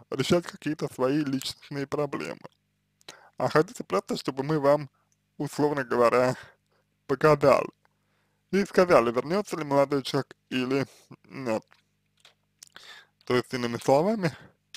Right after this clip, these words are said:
иными словами, а, ну, пред-, предсказали бы вам будущее, будущее. В этом смысле вы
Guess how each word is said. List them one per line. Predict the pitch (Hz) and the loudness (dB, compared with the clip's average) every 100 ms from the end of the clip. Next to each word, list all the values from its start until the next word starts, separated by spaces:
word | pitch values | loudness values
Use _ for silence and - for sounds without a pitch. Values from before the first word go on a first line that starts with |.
| - _ _ - | -20 _ _ -8
иными | 156 156 147 | -6 -4 -2
словами, | - 151 143 139 139 _ _ _ _ - | 2 2 2 0 -6 _ _ _ _ -4
а, | 143 139 139 139 139 135 135 - | 4 8 8 8 6 4 0 -4
ну, | 220 | -10
пред-, | - 147 139 - - | -6 -4 -4 -8 -10
предсказали | 165 160 - 147 139 175 151 | -8 -8 4 4 4 2 2
бы | 117 123 135 | 0 2 0
вам | - 127 135 127 _ _ _ _ - | 2 4 2 0 _ _ _ _ -20
будущее, | 143 151 139 127 131 - - _ _ | -12 -10 -8 -10 -10 -8 -10 _ _
будущее. | 147 151 143 123 120 - 110 104 _ _ _ _ _ _ _ _ _ _ _ _ _ _ | -14 -6 -4 -4 -8 -10 -12 -14 _ _ _ _ _ _ _ _ _ _ _ _ _ _
В | 151 | -2
этом | 156 139 | -2 -2
смысле | - 196 214 139 | -4 -4 0 0
вы | 127 143 | 0 -2